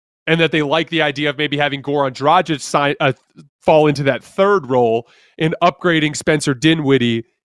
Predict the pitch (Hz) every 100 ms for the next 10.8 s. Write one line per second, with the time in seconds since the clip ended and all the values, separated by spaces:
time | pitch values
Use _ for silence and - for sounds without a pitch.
0 | _ 160 147 131 120 123 127 135 208 160
1 | 107 95 - _ _ _ _ _ _ _
2 | _ _ _ _ _ 135 185 185 196 175
3 | 170 196 175 147 131 156 165 156 147 151
4 | 147 - 143 - - 143 135 131 135 131
5 | 123 127 _ _ - 185 - - - -
6 | _ _ _ _ _ _ _ _ _ _
7 | _ _ - 131 196 247 143 127 117 -
8 | 160 165 - - 175 170 135 135 139 196
9 | 147 139 143 139 - 175 160 147 139 131
10 | 123 - 240 220 110 101 _